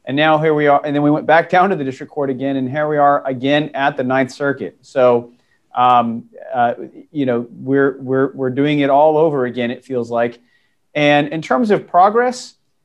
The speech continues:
uh, I, I think one notable thing that we got out of this is that the four of the justices on the Supreme Court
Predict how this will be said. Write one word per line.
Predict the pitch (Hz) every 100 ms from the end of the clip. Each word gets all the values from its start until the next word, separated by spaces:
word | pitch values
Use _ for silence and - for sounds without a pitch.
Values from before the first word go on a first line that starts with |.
| _ _ -
uh, | 147 147 143 - 107 - _ _
I, | 156 175 180
I | 156 160
think | 196 175
one | 143 147 196 202 185 - _ -
notable | 156 156 208 269 165
thing | 131 160 143 131
that | 135
we | 135 135 135 -
got | 127 156 233
out | 143
of | 127
this | 127 127
is | 143 127
that | - 135 - _
the | 131 127 _
four | _ 175 233
of | 165
the |
justices | - 175 - 160 - 135
on | 143
the | 135
Supreme | - 135 165 147
Court | - 196 196 127 -